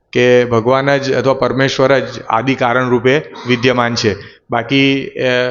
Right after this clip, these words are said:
આપણે જે દેખાય છે એવું નથી. માયા, એ માયા છે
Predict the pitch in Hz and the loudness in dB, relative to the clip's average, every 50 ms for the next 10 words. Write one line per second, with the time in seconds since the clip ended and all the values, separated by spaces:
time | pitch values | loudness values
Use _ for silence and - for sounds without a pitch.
0 | - - - - - _ _ _ - 123 - 135 135 131 139 131 127 117 - - | -6 -8 -12 -14 -18 _ _ _ -6 -6 -4 -2 0 0 2 2 2 0 0 0
1 | 151 160 156 151 143 127 117 117 113 131 131 143 139 139 135 127 - 117 101 85 | 0 0 0 2 2 2 2 2 2 2 2 2 2 2 0 0 0 -2 -6 -8
2 | - - _ _ _ _ _ _ _ _ _ - 117 120 131 131 120 123 123 117 | -10 -14 _ _ _ _ _ _ _ _ _ -4 -2 0 0 0 0 2 2 2
3 | 113 107 - - - 131 131 131 139 139 135 139 131 131 139 143 131 107 - 110 | 0 -2 -4 -2 0 2 2 4 2 2 2 0 2 2 2 2 2 0 -2 -4
4 | 92 | -6